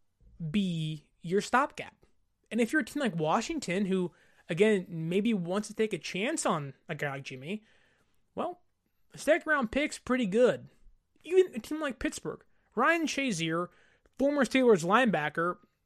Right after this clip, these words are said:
said on ninety-three point seven The Fan in Pittsburgh, said, "I would not be upset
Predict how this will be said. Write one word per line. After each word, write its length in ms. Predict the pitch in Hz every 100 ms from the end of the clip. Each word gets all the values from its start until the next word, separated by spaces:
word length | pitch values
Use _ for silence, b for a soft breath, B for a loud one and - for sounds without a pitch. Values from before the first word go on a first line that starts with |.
| _ _
said 600 | - - 269 285 226 - -
on 240 | 202 196
ninety-three 500 | 196 247 285 - 254
point 300 | - 226 214
seven 260 | - 202 202
The 60 |
Fan 420 | 180 196 180 175 175
in 220 | 175 233
Pittsburgh, 400 | 214 - - 170
said, 220 | 185 - _ _ _ _ _ _
"I 180 | 233 370
would 200 | 392 233
not 240 | 175 151
be 140 | 147
upset 500 | 135 - - 147 -